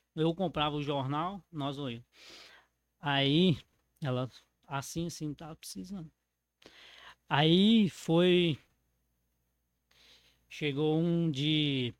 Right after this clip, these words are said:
lavador pra mim trabalhar. Foi na, como é que chama lá? Não, o outro.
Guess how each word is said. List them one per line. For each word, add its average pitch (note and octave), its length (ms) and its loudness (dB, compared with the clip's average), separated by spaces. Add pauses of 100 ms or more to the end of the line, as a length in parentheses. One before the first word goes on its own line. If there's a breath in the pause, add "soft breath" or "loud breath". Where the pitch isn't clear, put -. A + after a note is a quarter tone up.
lavador C3+ 640 0 (640)
pra D3+ 120 -10
mim D3+ 120 -4
trabalhar. B2+ 640 -6 (360)
Foi D#3+ 320 -6
na, F#3+ 440 -10 (360)
como E3 100 -20
é - 20 -16
que - 60 -18
chama D3 240 -12
lá? B3 180 -18 (1700)
Não, D#3 300 -6
o D3 80 -6
outro. D3+ 360 -6